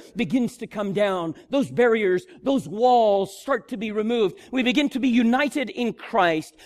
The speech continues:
People that are different. Are you different than your spouse? I don't know about you guys,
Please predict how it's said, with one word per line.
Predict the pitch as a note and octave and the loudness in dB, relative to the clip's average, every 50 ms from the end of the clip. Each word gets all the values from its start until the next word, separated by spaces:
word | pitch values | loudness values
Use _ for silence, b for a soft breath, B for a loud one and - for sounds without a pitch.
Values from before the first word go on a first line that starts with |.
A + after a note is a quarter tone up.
| b b | b b
People | - D#4 - - E4 | -2 0 0 0 -2
that | C#4 D4 D4 D4 | 0 0 0 0
are | D4+ D4+ | 0 -2
different. | A3+ - C#4+ D4+ - - F4+ D#4+ C4 - - _ _ _ _ _ _ _ _ _ _ _ _ _ _ _ _ _ _ _ _ - | -4 -6 -8 -10 -10 -8 -8 -8 -8 -8 -12 _ _ _ _ _ _ _ _ _ _ _ _ _ _ _ _ _ _ _ _ -6
Are | B3 | -4
you | B3+ D4 D#4+ | -2 -2 0
different | G#3+ E3 A3+ G#3+ - C4+ C4+ C#4+ D#4+ - - - | 0 -2 -4 -4 -4 -4 -6 -6 -8 -10 -14 -10
than | G#3 A3 G#3 | -6 -6 -4
your | G3 F#3+ F#3 | -4 -4 -6
spouse? | - - - - G#3 F#3+ F3 A3+ C#4 E4 - _ - _ _ _ _ _ _ _ _ _ _ _ _ _ _ _ _ _ _ - | -8 -10 -10 -8 -6 -4 -4 -6 -8 -10 -14 _ -20 _ _ _ _ _ _ _ _ _ _ _ _ _ _ _ _ _ _ -4
I | - D#4 | -2 0
don't | F#4 G4 | 2 4
know | F#4+ | 4
about | E4 D4+ F#3+ | 4 4 2
you | F#3+ A#3 B3+ | 2 0 0
guys, | G#3+ D#3+ C3 - - - | 2 0 0 0 -6 -16